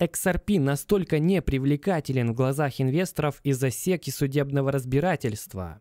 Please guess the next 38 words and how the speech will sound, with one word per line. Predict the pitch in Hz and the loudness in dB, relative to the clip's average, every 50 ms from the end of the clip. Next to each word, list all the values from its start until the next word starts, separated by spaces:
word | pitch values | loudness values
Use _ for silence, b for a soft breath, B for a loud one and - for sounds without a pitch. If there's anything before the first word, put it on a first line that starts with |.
| _ - | _ 0
Люди | 139 165 220 220 175 | 2 2 4 4 2
говорят, | 185 156 165 151 147 147 160 175 170 - - | 2 2 2 4 4 4 2 2 2 2 2
X | 143 - - - | 0 0 0 0
R | 147 143 143 | 0 0 0
P | - - 175 170 160 - - | 0 2 2 4 2 2 2
умер, | - 185 202 196 185 151 135 120 107 95 90 - - - - | 2 2 4 4 4 4 4 2 2 0 -2 -6 -10 -6 0
люди | 127 151 180 165 139 151 | 2 2 2 2 2 2
разводят | 156 151 147 135 135 127 139 139 143 135 - - - | 2 2 2 2 2 2 2 2 2 0 -2 -2 -2
панику. | - 151 160 165 160 151 139 127 113 - - 107 95 87 - - | 0 0 0 2 2 2 2 2 0 -2 -4 -4 -4 -4 -2 0
И | 196 | 2
мне | 208 220 233 240 | 4 4 4 2
это | 220 208 202 | 2 0 0
всё | - - 226 | 0 2 2
очень | 220 208 - - 185 | 2 2 2 2 2
напоминает | 175 160 - 170 160 156 156 170 180 175 - | 2 2 2 2 2 2 2 2 2 0 0
судьбу | - 156 147 143 160 160 | -2 -2 -2 0 0 0
биткоина. | 147 151 139 - - 185 196 185 151 117 101 95 90 87 - _ _ _ - | 0 0 -2 -2 0 2 2 2 2 0 -2 -4 -8 -10 -14 _ _ _ -4
Биткоин | 131 120 120 175 175 - - - 240 247 233 214 208 208 | 0 4 4 4 4 4 2 4 4 6 6 6 6 6
умер | 226 240 233 220 220 202 | 6 6 6 4 4 2
четыреста | - - - 208 208 - 226 233 208 214 196 - - 208 196 | 2 0 0 0 2 2 2 4 4 4 2 2 2 0 2
три | - - 196 202 190 | 2 2 4 4 4
раза, | 185 190 185 160 127 110 104 104 95 | 4 4 4 4 2 2 2 0 0
причём | - - 117 117 - 147 139 | 0 0 0 2 2 2 2
в | 131 | 2
последний | - 131 - - 196 214 196 202 196 | 2 0 2 2 2 4 4 4 4
раз | 196 190 180 - | 4 2 2 2
его | 190 180 180 | 2 2 2
смерть | 170 - 175 185 190 185 165 - - 135 | 2 4 4 4 4 2 0 -2 -2 2
была | 135 139 143 156 160 156 | 2 4 4 4 2 2
четвёртого | - - - 196 190 - 196 196 196 190 170 - - 143 135 131 | 0 2 0 2 2 4 4 4 4 4 2 2 2 4 4 4
марта | 131 135 156 190 220 202 - - 131 120 | 4 4 4 4 2 2 2 2 2 2
две | 123 127 139 | 2 0 0
тысячи | - - 175 180 - 202 185 - - | 0 2 0 0 2 2 0 2 0
двадцать | 180 143 151 147 165 156 - 160 156 - | 0 2 2 2 2 0 -2 -4 -4 0
первого | - 170 160 156 151 147 143 143 143 143 | 2 4 4 4 4 4 4 4 2 2
года, | 151 165 180 180 156 120 104 98 90 | 2 2 2 4 4 4 2 -2 -6
совсем | 90 - - 110 - - 147 131 131 131 | -4 -2 -2 -2 0 2 2 2 4 4
недавно. | 143 143 147 170 165 143 117 104 104 92 90 87 - | 2 2 2 2 2 2 2 2 0 -2 -4 -4 -8